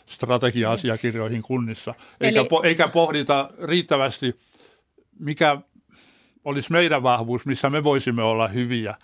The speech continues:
Speaker 2: Niin, elikkä siis ihmisten pitäisi paikallistasolla itse huomata ne vahvuutensa, eikä odottaa, että valtio tulee ja,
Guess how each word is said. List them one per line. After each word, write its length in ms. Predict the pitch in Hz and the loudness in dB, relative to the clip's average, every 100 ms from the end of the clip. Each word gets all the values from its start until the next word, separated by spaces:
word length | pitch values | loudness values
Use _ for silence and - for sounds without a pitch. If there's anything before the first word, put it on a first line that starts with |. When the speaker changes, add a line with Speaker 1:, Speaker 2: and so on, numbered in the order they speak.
| _ _ - | _ _ -8
Speaker 2:
Niin, 160 | 208 208 | -4 -2
elikkä 200 | 208 208 | -2 -2
siis 200 | 202 185 | -2 0
ihmisten 480 | 220 214 202 196 | 0 0 0 -4
pitäisi 260 | 185 190 - | -4 -6 -2
paikallistasolla 880 | 233 233 196 180 - 170 180 170 170 - - | 0 2 0 0 -2 -2 -2 0 -2 -4 -8
itse 440 | 233 226 - 185 - _ _ - - - 180 | -4 -2 0 -2 -2 _ _ -20 -18 -6 2
huomata 420 | 202 170 170 185 | 2 2 0 -2
ne 120 | 170 | 0
vahvuutensa, 640 | 185 170 165 - 165 180 | -2 0 -4 -4 -6 -2
eikä 200 | 175 175 | -2 0
odottaa, 300 | 175 180 - | -2 -2 -4
että 140 | 165 196 | -2 0
valtio 280 | 190 170 160 | -2 -2 -6
tulee 340 | 160 160 156 | -6 -6 -6
ja, 120 | 143 | -8